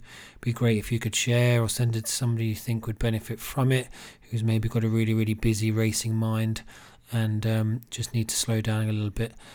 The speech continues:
and, uh, just be a little bit more aware of their thoughts and how you can control them. So, yeah, um, thanks for listening, and, um, hopefully, uh, you'll get some more,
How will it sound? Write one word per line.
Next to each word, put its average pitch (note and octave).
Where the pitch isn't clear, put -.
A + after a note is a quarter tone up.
and, G#2+
uh, G#2+
just -
be A2+
a G#2+
little G#2+
bit G#2
more A2+
aware G#2+
of G#2
their A2
thoughts -
and A2+
how A2+
you A2
can A2+
control G#2+
them. G2+
So, A#2+
yeah, D#3+
um, A#2+
thanks B2
for B2
listening, D3
and, A#2
um, A2+
hopefully, A#2
uh, A2+
you'll A#2
get B2
some -
more, A2+